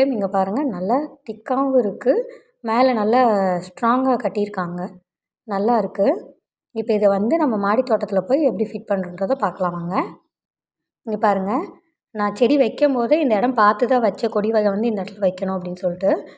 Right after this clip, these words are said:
நம்ம மாடியில வந்து பந்தல் நட்டு வைக்கிறதுக்காக இந்த மாதிரி வந்து ஒரு வளையம் வந்து கொடுத்துருப்பாங்க ரெண்டு பக்கமுமே. அதுல one சைடுல வந்துட்டு இதோட ஒரு கார்னர் வந்து கட்டியிருக்கேன். அதே மாதிரி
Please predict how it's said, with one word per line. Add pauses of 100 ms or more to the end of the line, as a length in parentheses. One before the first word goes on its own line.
(360)
நம்ம (100)
மாடியில (100)
வந்து (280)
பந்தல்
நட்டு
வைக்கிறதுக்காக
இந்த
மாதிரி
வந்து
ஒரு (560)
வளையம்
வந்து
கொடுத்துருப்பாங்க
ரெண்டு
பக்கமுமே. (160)
அதுல
one
சைடுல
வந்துட்டு (640)
இதோட (340)
ஒரு
கார்னர்
வந்து
கட்டியிருக்கேன். (460)
அதே
மாதிரி